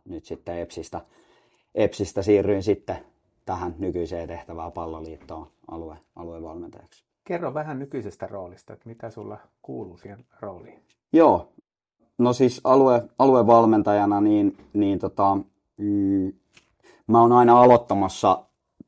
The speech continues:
Speaker 1: sitä pelaajien alue- ja maajoukkuepolkua. Eli,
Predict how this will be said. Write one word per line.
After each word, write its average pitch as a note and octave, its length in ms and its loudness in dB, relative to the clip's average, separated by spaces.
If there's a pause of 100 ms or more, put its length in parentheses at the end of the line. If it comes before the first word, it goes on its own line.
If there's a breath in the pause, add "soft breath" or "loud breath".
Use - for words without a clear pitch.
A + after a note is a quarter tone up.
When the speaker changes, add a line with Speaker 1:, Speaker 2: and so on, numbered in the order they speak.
(160)
Speaker 1:
sitä F#2 240 -2
pelaajien F#2 640 0
alue- F#2 440 0
ja E2+ 80 -8
maajoukkuepolkua. E2 1200 -10 (480)
Eli, D#2 240 -12